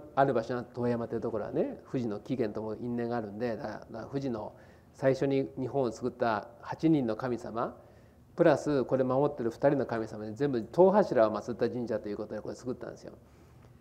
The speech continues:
で、去年はまあ、仲間でみんなそれぞれ、この、月並みさやってた、月一回集まりますからね。で、仲間内で勉強会やって、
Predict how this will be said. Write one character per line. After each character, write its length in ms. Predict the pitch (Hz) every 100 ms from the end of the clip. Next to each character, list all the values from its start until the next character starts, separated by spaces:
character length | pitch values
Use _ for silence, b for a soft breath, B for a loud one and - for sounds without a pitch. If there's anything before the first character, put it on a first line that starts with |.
| -
で、 160 | 165 160
去 160 | 190
年 140 | 240 185
は 120 | 135
ま 380 | 139 131 113 -
あ、 60 | 135
仲 220 | 135 151
間 100 | 156
で 80 | 120
み 120 | 117
ん 20 |
な 100 | 117
そ 100 | 113
れ 100 | 131
ぞ 100 | 120
れ、 240 | 107 101 - -
こ 100 | -
の、 380 | 113 110 113 - - - - - - - -
月 200 | - -
並 100 | 170
み 80 | 175
さ 100 | 170
や 60 | 147
っ 20 |
て 120 | 160
た、 180 | 117 123 -
月 180 | - -
一 40 | 123
回 180 | 123 117
集 80 |
ま 80 | 123
り 80 | 120
ま 100 | 120
す 60 | 117
か 80 | 113
ら 60 |
ね。 160 | 110 165
で、 100 | 165
仲 300 | 135 139 175
間 80 | 190
内 180 | 190 185
で 120 | 196
勉 180 | 165 143
強 140 | 151 135
会 160 | 120
や 100 | 110
っ 140 | 104 -
て、 340 | 120 101 -